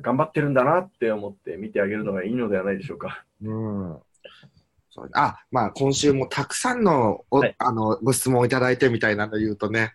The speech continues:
Speaker 1: はい。
Speaker 2: 僕ら、その、今、四、五年
Speaker 1: はい。
Speaker 2: やってて、いっぱいあってたい-、ね、
Speaker 1: はい。
Speaker 2: 答えきれないっていうのは、数日しかなかったよね。
Speaker 1: そうですね。
Speaker 2: <laughs>
Speaker 1: み-、短い、み-、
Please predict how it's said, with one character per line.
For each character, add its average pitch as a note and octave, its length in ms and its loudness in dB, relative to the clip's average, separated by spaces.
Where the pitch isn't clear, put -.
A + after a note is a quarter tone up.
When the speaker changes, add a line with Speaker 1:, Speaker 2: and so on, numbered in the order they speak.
Speaker 1:
は A#2 120 4
い。 F2 100 -2
Speaker 2:
僕 C#3+ 260 4
ら、 D3 240 4
そ - 240 -2
の、 A2 320 -2
今、 B2 240 -2
四、 - 240 0
五 B2 160 2
年 C#3+ 300 0
Speaker 1:
は A#2+ 100 4
い。 - 120 -6
Speaker 2:
や B2+ 120 0
っ - 120 -10
て C#3+ 120 4
て、 A2 400 2
い D#3 100 2
っ C#3 60 -10
ぱ G#3 160 4
い G#3 120 8
あ G#3 80 4
っ - 180 -10
て C#3+ 100 2
た C#3 240 2
い-、 C#3 140 -2
ね、 D3+ 360 0
Speaker 1:
は - 120 2
い。 - 20 0
Speaker 2:
答 F3 140 4
え F3 40 0
き F#3 140 0
れ F#3 100 4
な E3 160 2
い B2+ 60 2
っ - 40 -2
て - 160 -4
い A#2+ 40 2
う - 20 2
の G#2+ 140 -2
は、 G2+ 160 -4
数 A3 340 2
日 G3+ 280 -2
し - 100 0
か - 80 -2
な G#2 100 -4
か F#2+ 60 -6
っ - 80 -12
た - 80 -14
よ D2+ 60 -16
ね。 D#2+ 100 -18
Speaker 1:
そ A3 120 8
う B2+ 80 0
で G#2 60 -8
す - 80 -12
ね。 A2 240 4
Speaker 2:
<laughs> - 680 -20
Speaker 1:
み-、 C3+ 400 0
短 D#3+ 420 4
い、 G#2+ 400 2
み-、 A2 160 -6